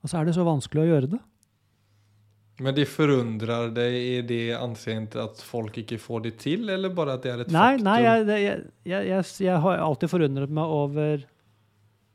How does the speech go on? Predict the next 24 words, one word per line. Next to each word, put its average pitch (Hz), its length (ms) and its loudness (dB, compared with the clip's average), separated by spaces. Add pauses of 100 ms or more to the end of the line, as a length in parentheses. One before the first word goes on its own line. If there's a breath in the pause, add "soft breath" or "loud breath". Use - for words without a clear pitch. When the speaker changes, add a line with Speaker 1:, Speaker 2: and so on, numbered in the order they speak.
(640)
Speaker 1:
at - 180 -6
det 175 100 2
er 135 140 4
så 156 160 4
vanskelig, 160 420 2
og 170 60 4
da 156 140 6
har 214 100 6
jeg 202 80 2
bare 147 240 4
egentlig 135 240 -2
sånn 147 160 -4 (180)
sett - 320 -4
på 135 140 -2
mitt 135 120 2
eget 127 440 -6
liv, 202 160 -6 (440)
ikke 165 200 -12
sant? 156 240 -10
Altså 143 240 -6
sånne 135 260 -2
ting 135 220 -8
som, 131 380 -8
øh, 131 340 -10